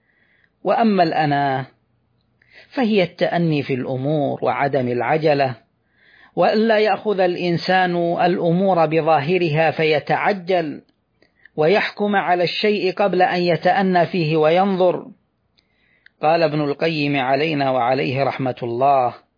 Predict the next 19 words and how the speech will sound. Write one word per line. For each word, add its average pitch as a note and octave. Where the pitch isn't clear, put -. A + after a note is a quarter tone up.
"إذا D#3+
انحرفت F3
عن D#3+
خلق F3
الأناة D#3
والرفق، D3+
انحرفت A3
إما G3+
إلى F3
عجلة D3+
وطيش F3
وعنف، D#3+
وإما E3+
إلى D3+
تفريط D3+
وإضاعة، C#3+
والرفق C#3+
والأناة C#3
بينهما". C3